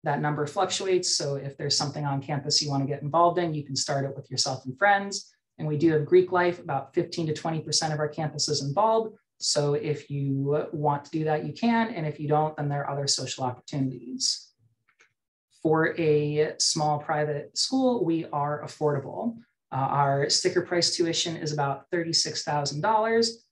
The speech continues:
but every student receives some form of merit scholarship. This is gonna be based on your high school G P A, and if you have any standardized test scores, we can use those, but we are test optional,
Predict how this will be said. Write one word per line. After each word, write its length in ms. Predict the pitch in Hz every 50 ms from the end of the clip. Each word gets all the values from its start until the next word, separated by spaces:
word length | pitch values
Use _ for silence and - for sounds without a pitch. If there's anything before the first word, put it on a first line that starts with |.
| _ _ -
but 280 | - 151 143 143 - -
every 280 | 175 170 165 175 175 170
student 400 | - - - 170 160 160 160 - -
receives 540 | 151 151 - - 160 156 151 135 - -
some 300 | - - - 143 143 143
form 480 | 139 - - 147 139 139 139 139 143 -
of 260 | - 143 139 131 131 139
merit 320 | 139 139 135 135 135 -
scholarship. 600 | - - 131 123 117 123 - - - - - - _ _ _ _ _ _ _ -
This 140 | - - 160
is 100 | 147 139
gonna 160 | - 151 147
be 140 | 147 151 143
based 440 | - 147 143 143 143 - - - -
on 320 | 156 143 139 135 139 139
your 280 | 139 139 135 131 131 127
high 200 | - - 160 156
school 300 | - - - 165 147 143
G 160 | - 147 127
P 180 | - 156 175
A, 320 | 190 202 196 196 202 202 - - _ _ _ _ _ -
and 120 | 170 147
if 160 | 143 139 - -
you 100 | 143 127
have 340 | - - 175 185 196 -
any 240 | - 214 202 202 196
standardized 680 | - - - 214 208 208 202 196 202 202 196 - -
test 220 | - 208 - - -
scores, 360 | - - 190 190 190 190 170
we 100 | 160 143
can 200 | - 139 135 143
use 240 | 165 185 190 185 -
those, 300 | 196 196 196 190 180 -
but 100 | 170 151
we 140 | 147 147 -
are 180 | 139 139 139
test 280 | - - - - - - 202
optional, 600 | 196 190 196 - 202 190 185 185 190 190 -